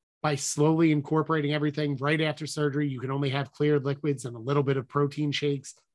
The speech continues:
Uh, two weeks, you go to, like, a full protein shake diet. Four, uh, weeks out, you're in purees. Uh, it's a long process of relearning how to eat again.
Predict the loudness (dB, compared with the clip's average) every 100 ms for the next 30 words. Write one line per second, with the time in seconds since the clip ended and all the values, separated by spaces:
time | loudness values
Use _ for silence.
0 | _ -6 -6 -6 -2 2 2 2 -2 0
1 | 2 2 -2 -2 -6 -4 -10 -2 2 2
2 | 2 2 0 0 -4 -2 -2 -4 -4 -4
3 | -2 -4 -6 _ _ _ _ _ _ 2
4 | 6 6 4 -2 -2 2 2 2 2 0
5 | 0 -2 0 0 -2 -4 -4 -6 -6 -2
6 | 2 2 2 0 -4 _ _ _ -2 0
7 | 2 2 2 2 2 4 4 2 0 0
8 | 0 -4 -12 -8 -4 2 4 6 4 2
9 | 0 -2 -4 -6 -4 -4 -4 -10